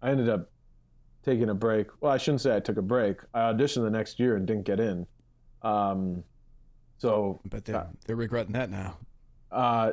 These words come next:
Speaker 1: so then they called me a few years later and said,
Speaker 2: <laughs>
Speaker 1: "Would you audition again?"
Speaker 2: Mm-hmm.
Speaker 1: Um, I said,
Speaker 2: And you said,
Speaker 1: "Ah,
Speaker 2: "Go
Speaker 1: sh-"
Speaker 2: fuck yourself."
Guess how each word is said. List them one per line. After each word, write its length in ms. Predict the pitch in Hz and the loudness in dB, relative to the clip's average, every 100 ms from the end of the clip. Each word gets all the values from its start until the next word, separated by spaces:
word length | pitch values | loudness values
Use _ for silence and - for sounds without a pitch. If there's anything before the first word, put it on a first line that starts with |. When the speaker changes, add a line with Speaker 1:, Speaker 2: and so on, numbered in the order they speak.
| - | -2
Speaker 1:
so 180 | - 127 | 0 4
then 220 | 143 170 | 4 4
they 100 | 139 | 2
called 300 | - 120 117 | 4 2 2
me 100 | 117 | 0
a 60 | 107 | 0
few 160 | 123 | 2
years 260 | 123 117 101 | 4 4 2
later 300 | 104 131 123 | 2 4 2
and 220 | 98 147 | 2 0
said, 360 | 131 110 104 113 | 0 0 0 -4
Speaker 2:
<laughs> 40 | - | -2
Speaker 1:
"Would 200 | 127 113 | -2 2
you 140 | 120 | 2
audition 460 | 107 101 120 - 107 | 2 0 -2 -2 -4
again?" 440 | 98 113 110 90 - _ _ _ _ - - - | -2 -2 -2 -4 -10 _ _ _ _ -20 -12 -2
Speaker 2:
Mm-hmm. 40 | |
Speaker 1:
Um, 520 | 110 101 98 90 87 - - _ - | 0 2 0 -2 -6 -12 -20 _ -8
I 100 | 131 | -4
said, 160 | - | 0
Speaker 2:
And 60 | - | 2
you 40 | 220 | 2
said, 80 | 165 | 0
Speaker 1:
"Ah, 40 | |
Speaker 2:
"Go 80 | 113 | 0
Speaker 1:
sh-" 40 | |
Speaker 2:
fuck 180 | - 113 | -2 -4
yourself." 420 | 113 104 95 110 | -4 -4 -6 -8